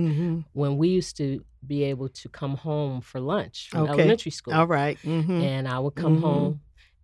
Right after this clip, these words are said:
Speaker 2: and, um, Martha Jean the Queen would be blasting,
Speaker 1: Mm-hmm.
Speaker 2: right? And my
Speaker 1: Mm-hmm.
Speaker 2: mom made me, you know, the ham, grilled ham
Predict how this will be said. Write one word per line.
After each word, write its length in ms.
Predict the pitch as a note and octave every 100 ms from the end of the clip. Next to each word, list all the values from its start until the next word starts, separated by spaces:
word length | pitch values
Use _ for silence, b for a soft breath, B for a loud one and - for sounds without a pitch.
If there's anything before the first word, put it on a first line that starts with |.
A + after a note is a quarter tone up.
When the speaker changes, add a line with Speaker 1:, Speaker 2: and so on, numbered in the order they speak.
| C3+
Speaker 2:
and, 340 | C3+ C3+ C3
um, 420 | B2 B2 A#2 A2 - _ _
Martha 300 | - C3+ C3 -
Jean 220 | C#3+ C#3
the 80 | C3
Queen 300 | - D3+ D3+
would 140 | C3
be 220 | B2+ A#2 - _
blasting, 720 | C3+ E3+ G3+ A3 D#3+ - - D3
Speaker 1:
Mm-hmm. 300 | F3 F#3+ F#3
Speaker 2:
right? 240 | G3+ G#3 F3 -
And 300 | D3+ E3 D3
my 80 | C#3+
Speaker 1:
Mm-hmm. 140 | C#3+
Speaker 2:
mom 360 | C#3+ C#3+ C#3 C3+
made 200 | C3+ C3+
me, 120 | C3+
you 60 | C3+
know, 120 | C3
the 80 | C3
ham, 540 | C3+ D#3 C#3 C#3 C3+ b b
grilled 340 | - D#3 E3 E3
ham 500 | F3 D#3 D3+ C#3+